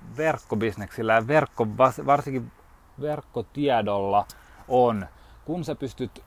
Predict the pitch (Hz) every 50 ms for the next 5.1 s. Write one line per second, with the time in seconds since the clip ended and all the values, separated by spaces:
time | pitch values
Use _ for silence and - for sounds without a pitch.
0 | - - - - 185 190 190 156 - 147 135 127 123 110 - - 147 139 127 101
1 | - 117 113 117 127 127 123 127 120 131 117 110 - - 151 147 143 127 - -
2 | 120 107 101 - - 135 147 156 156 - 139 123 117 110 - 143 147 127 120 113
3 | 107 113 117 - - - - 151 139 127 120 123 113 - - 104 98 101 104 104
4 | - - - - - - - - - - - - _ - - - 107 110 117 113
5 | 113 -